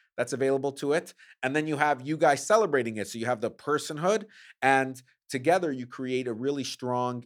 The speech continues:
intimate space that, of exclusive space in your couplehood for that to happen. So Shabbos really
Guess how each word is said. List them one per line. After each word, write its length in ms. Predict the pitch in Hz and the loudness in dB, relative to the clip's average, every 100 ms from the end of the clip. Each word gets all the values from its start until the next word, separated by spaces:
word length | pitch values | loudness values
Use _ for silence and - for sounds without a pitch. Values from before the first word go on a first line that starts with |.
| - | -10
intimate 440 | 127 127 123 110 | -10 -8 -10 -10
space 640 | - - 156 147 90 - - _ - | -10 0 2 2 -4 -12 -16 _ -4
that, 180 | 110 117 | -4 -2
of 160 | 107 | -4
exclusive 560 | 110 - 147 139 139 107 | -4 -4 -4 -2 -4 -8
space 400 | - 117 113 113 | -4 -2 -2 -6
in 60 | |
your 100 | 104 | -12
couplehood 600 | 104 175 180 117 98 90 - _ _ | -4 -4 -2 -6 -4 -8 -10 _ _
for 100 | 113 | -2
that 200 | 117 110 | -2 -2
to 80 | 107 | -6
happen. 480 | 127 131 - 76 85 | -4 -4 -6 -14 -14
So 160 | - | -12
Shabbos 500 | - 143 151 156 - | -4 0 0 -2 -8
really 460 | 123 123 117 113 | -6 -4 -4 -6